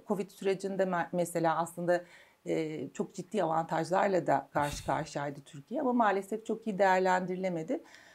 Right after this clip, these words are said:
Hukuk sisteminde yapılacak gerçek reformlarla ben şuna inanıyorum ki Türkiye, e,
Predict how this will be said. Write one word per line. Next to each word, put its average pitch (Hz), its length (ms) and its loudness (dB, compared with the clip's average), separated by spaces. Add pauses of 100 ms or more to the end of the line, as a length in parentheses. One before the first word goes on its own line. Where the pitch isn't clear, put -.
(160)
Hukuk 269 260 2
sisteminde 214 520 0
yapılacak 208 640 0
gerçek 190 500 2
reformlarla 180 920 0
ben 214 240 2
şuna 226 260 -2
inanıyorum 175 400 -2
ki 214 120 -6
Türkiye, 202 520 -4 (400)
e, 165 200 -2